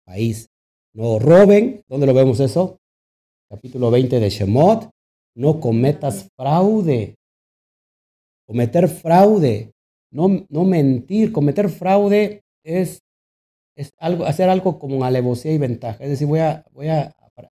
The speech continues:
defraudar a esta persona. Esto sí bien importante. Tenemos que avanzar con esto. Otro punto en las leyes humanitarias, no habrás de dejar mi nombre en falso. Lo vemos en el versículo doce. No,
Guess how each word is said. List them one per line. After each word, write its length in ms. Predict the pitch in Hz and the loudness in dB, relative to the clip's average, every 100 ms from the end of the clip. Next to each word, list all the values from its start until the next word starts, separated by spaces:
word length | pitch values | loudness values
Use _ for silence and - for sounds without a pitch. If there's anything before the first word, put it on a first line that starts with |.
| 113 110 117 | -16 -12 -8
defraudar 600 | 113 110 117 113 131 160 | -8 -8 -4 -2 0 0
a 40 | |
esta 240 | 156 156 120 | -2 -8 -16
persona. 380 | 113 _ - _ _ _ _ _ _ | -20 _ -20 _ _ _ _ _ _
Esto 160 | _ 160 | _ -14
sí 140 | 156 | -6
bien 160 | 160 165 | 0 2
importante. 680 | 160 131 110 113 101 - - _ _ _ _ _ _ _ _ | 2 -2 -6 -6 -6 -10 -20 _ _ _ _ _ _ _ _
Tenemos 320 | 117 139 147 | -2 0 0
que 80 | 139 | 0
avanzar 520 | 127 117 110 143 151 | 2 0 2 2 2
con 160 | 156 131 | 0 0
esto. 300 | 117 - - _ _ _ _ _ | -2 -6 -20 _ _ _ _ _
Otro 300 | - 160 190 | -2 2 2
punto 320 | 196 196 196 | 4 4 4
en 80 | 180 | 4
las 100 | 156 | 6
leyes 220 | 156 175 | 4 4
humanitarias, 760 | 175 160 143 135 139 151 160 - _ _ _ _ | 2 2 2 2 2 2 0 -8 _ _ _ _
no 140 | 143 | 2
habrás 260 | 175 190 180 | 4 6 6
de 80 | 165 | 4
dejar 560 | 143 - 165 185 - _ _ _ _ - | 2 4 4 4 0 _ _ _ _ -6
mi 160 | 139 | 2
nombre 760 | 147 180 220 233 226 240 233 - | 4 6 6 6 6 4 2 -4
en 240 | 139 139 131 | -4 -2 -2
falso. 440 | - 196 180 151 | -2 0 0 -2
Lo 80 | 135 | 0
vemos 200 | 165 165 | 0 0
en 60 | |
el 40 | 147 | 0
versículo 460 | 135 120 147 147 | -2 -4 -10 -8
doce. 280 | 143 156 135 | -6 -6 -6
No, 320 | 139 180 185 | -4 -2 -4